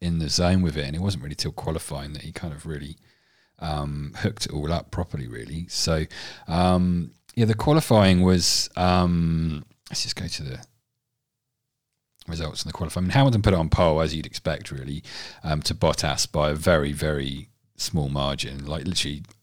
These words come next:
less than a tenth of a second. So, um, again, Bottas just struggling to get ahead of him, really. So, um,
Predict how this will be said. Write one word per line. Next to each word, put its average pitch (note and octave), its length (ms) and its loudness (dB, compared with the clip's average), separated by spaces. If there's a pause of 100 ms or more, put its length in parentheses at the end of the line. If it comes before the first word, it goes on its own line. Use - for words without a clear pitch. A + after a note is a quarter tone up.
(140)
less F2+ 280 -2
than C#2+ 80 -8
a - 20 -10
tenth - 240 -8
of - 80 -18
a - 60 -8
second. C2+ 500 -4
So, C#2+ 220 0 (640)
um, D#2 480 -6
again, E2 340 2
Bottas E2 420 0
just - 200 -2
struggling D2 560 -4
to D2 560 -2 (480)
get D2+ 160 -6
ahead F#2 180 -4
of F2 80 -4
him, B1 180 -8
really. B1+ 340 -12 (120)
So, C#2+ 380 -6 (680)
um, D#2 640 0